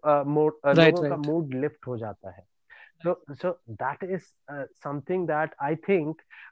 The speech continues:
Speaker 1: आने वाले समय में, अ, जो पीएचडी और होगी मेरे ख्याल से,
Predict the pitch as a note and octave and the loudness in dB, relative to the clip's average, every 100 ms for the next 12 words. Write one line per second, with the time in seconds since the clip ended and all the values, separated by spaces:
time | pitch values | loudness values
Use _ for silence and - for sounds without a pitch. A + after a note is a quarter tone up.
0 | - C3 C#3 E3+ E3 D#3 D#3+ - C3+ C#3 | -10 -6 -2 0 2 0 0 -2 -2 0
1 | D#3+ D3+ D3 D#3 _ _ _ - C3 C3+ | 2 2 0 -2 _ _ _ -2 2 2
2 | C3 D#3 D#3+ C3+ C#3 B2+ F3 D3+ C#3+ E3+ | 0 -2 -2 -2 -2 -2 -2 2 4 4
3 | D3+ D3+ D#3+ D3+ C#3 C#3 C#3 C3+ D3 | 4 2 0 0 -2 -2 -4 -2 -4